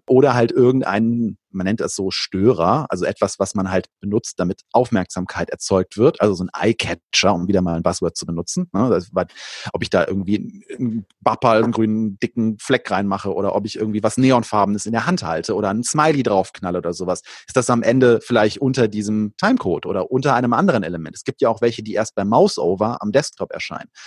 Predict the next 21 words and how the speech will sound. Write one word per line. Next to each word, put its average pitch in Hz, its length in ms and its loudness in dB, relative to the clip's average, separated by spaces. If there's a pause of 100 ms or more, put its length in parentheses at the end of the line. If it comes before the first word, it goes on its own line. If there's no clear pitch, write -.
(120)
Also 98 120 -4
wenn 110 80 2
ich 117 60 -4
mit 113 100 -6
dem 107 100 0
Mauszeiger 120 420 2
da 95 80 2
drüber 101 500 0
hovere, 101 340 2 (320)
dann 104 140 -6
gibt's 127 180 -2
so 117 60 -4
einen 107 60 -4
Shortcode, 123 440 -2
um 107 100 -4
das 113 140 -4
in 110 100 -2
meine 107 220 0
Watch-Later-Liste 107 800 0
zu - 140 -12
packen, - 320 -10